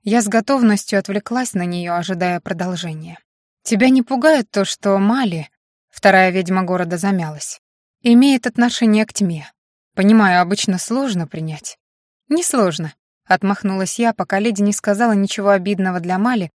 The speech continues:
пытаясь как-то сгладить несуществующие углы. Всё же, даже не видя свою соседку, я чувствовала, как она замерла. «Это же Мали!» Я тронула её холодные пальцы. А какая у неё сила, неважно.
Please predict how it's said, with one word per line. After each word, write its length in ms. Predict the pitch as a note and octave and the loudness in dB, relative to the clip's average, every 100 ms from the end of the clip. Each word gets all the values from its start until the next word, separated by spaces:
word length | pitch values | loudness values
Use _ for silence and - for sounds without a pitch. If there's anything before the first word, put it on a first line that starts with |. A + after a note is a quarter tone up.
| _ _ _ | _ _ _
пытаясь 360 | G#3+ C#4 C4 | 0 2 2
как-то 320 | - B3+ - G#3+ | -2 -6 -2 -6
сгладить 540 | F#3+ A3+ C4+ G3 F3 | -2 -2 0 -2 -2
несуществующие 1000 | G3 - G3+ - - F#3+ F#3+ F3+ - F#3 | -4 -4 -8 -10 -10 -6 -4 -4 -6 -6
углы. 360 | E3+ F3 D#3 - _ _ _ _ _ | -6 -10 -12 -16 _ _ _ _ _
Всё 220 | - B3+ | 0 2
же, 120 | A#3 | 2
даже 240 | G#3+ A3+ A3+ | 2 4 4
не 120 | A3 | 4
видя 220 | A3+ G3 | 2 0
свою 240 | - G3+ | 0 0
соседку, 500 | G#3 G#3 - C4 - | 0 -4 -4 -8 -6
я 180 | F3+ F#3+ | -6 -4
чувствовала, 560 | G#3 - B3 - F3 E3+ | -6 -8 -10 -8 -6 -6
как 200 | E3 - | -10 -8
она 180 | F3+ E3+ | -8 -6
замерла. 500 | F3 F3 E3+ D#3 - _ _ _ _ _ | -6 -6 -8 -12 -16 _ _ _ _ _
«Это 260 | - C4 C4 | -8 0 2
же 120 | A#3 | 6
Мали!» 460 | A#3+ B3 C4 F#3+ _ _ _ _ _ | 6 6 4 0 _ _ _ _ _
Я 180 | F#3+ G#3 | 0 0
тронула 420 | G3+ B3 A#3+ F#3+ | 2 2 4 2
её 320 | F#3 F#3+ G3 | 0 -2 -2
холодные 480 | G3+ F#3+ F#3 F3 F3+ | -2 -2 -4 -4 -6
пальцы. 480 | D#3+ D#3 D3+ - - _ _ _ _ | -8 -12 -12 -14 -16 _ _ _ _
А 80 | G#3+ | -4
какая 400 | - A#3 A#3+ G#3 | -2 2 6 4
у 80 | G#3+ | 4
неё 300 | G#3 G3 G3 | 0 2 -2
сила, 400 | - C4 B3+ E3 _ | -4 -4 -6 -6 _
неважно. 640 | B3+ D4 B3+ D#3+ - D#3+ | -2 0 -2 -4 -10 -16